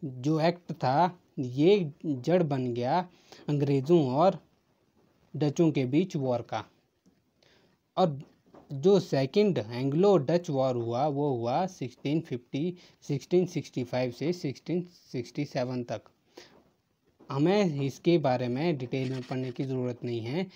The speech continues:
सिर्फ ये पता होना चाहिए कि कितने वॉर हुए और कब कब हुए। और जो मेन पॉइंट है वो मैं आपको बता दूंगा। अब जो थर्ड एंग्लो डच वॉर हुआ, वो कब हुआ? वो हुआ सिक्सटीन सेवेंटी टू से सेवेंटी फ़ोर तक।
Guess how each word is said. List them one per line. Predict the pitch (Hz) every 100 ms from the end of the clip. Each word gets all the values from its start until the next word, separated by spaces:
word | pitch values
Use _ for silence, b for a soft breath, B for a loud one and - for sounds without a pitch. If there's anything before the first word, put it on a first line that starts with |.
| B B
सिर्फ | - 165
ये | 151 170
पता | 175 143
होना | 135 131 123
चाहिए | 120 123 120
कि | 117 143
कितने | 160 127 139
वॉर | 135 123 117
हुए | 117 147
और | 151 151
कब | 139 120
कब | 123 117
हुए। | 113 104 _ _ _ _ _ _ _ _ -
और | 143
जो | 127 139
मेन | 117 120 165
पॉइंट | 175 151 127 120
है | 147
वो | 139
मैं | 131 123
आपको | 120 -
बता | 131 131 135
दूंगा। | 139 135 127 - _ _ b b b b b b
अब | 180 160
जो | 160 139
थर्ड | - - 147 196 190 160
एंग्लो | 156 190
डच | 170 175 180
वॉर | 156 147
हुआ, | 131 131 156
वो | 156
कब | 156 170
हुआ? | 156 147 185 185 - _ -
वो | 131 127
हुआ | 127 190
सिक्सटीन | 190 143 - 147 151
सेवेंटी | 147 127 127 120
टू | 120 120
से | 117 135 170
सेवेंटी | 180 120 117 120
फ़ोर | 175 156 123
तक। | -